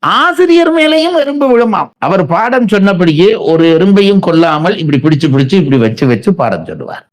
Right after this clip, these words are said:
இப்படி இருந்திருக்கிறது பாருங்க கல்வி. அப்படி பாடம் கற்கிற பொழுது ஆசிரியர்களை பணிந்து சேவகம் செய்து பணிக்க வேண்டும், அதான் முறைமை. இந்த கசன் அப்படித்தான் படித்தான்.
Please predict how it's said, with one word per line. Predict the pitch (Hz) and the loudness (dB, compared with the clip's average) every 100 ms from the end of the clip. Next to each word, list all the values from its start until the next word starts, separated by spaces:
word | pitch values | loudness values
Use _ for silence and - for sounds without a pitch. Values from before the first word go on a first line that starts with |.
| - | -18
இப்படி | 104 127 | -4 0
இருந்திருக்கிறது | 139 185 202 170 139 110 | 2 2 2 0 0 0
பாருங்க | 110 101 92 | -2 -2 -6
கல்வி. | 104 117 92 85 _ | -2 -2 -2 -8 _
அப்படி | - 285 277 | -6 -2 -2
பாடம் | 226 320 359 349 | 0 0 0 0
கற்கிற | 294 262 254 | 0 0 0
பொழுது | 196 202 320 226 | 0 0 0 0
ஆசிரியர்களை | 226 285 339 277 226 262 254 | 0 0 2 2 2 0 0
பணிந்து | 214 220 262 277 220 | 0 0 2 2 2
சேவகம் | 226 254 269 262 220 | 2 2 2 0 0
செய்து | 208 220 269 | 0 2 2
பணிக்க | 226 247 247 269 | 2 2 2 0
வேண்டும், | 233 190 143 - - _ - | 0 0 -4 -8 -18 _ -4
அதான் | 147 254 208 | -2 2 2
முறைமை. | 208 269 254 156 - _ | 2 2 0 -4 -8 _
இந்த | 240 254 | 0 0
கசன் | 247 269 349 | 0 0 0
அப்படித்தான் | 330 208 285 247 311 294 | 0 0 -2 0 -2 -2
படித்தான். | 214 202 190 131 | -2 -2 -4 -8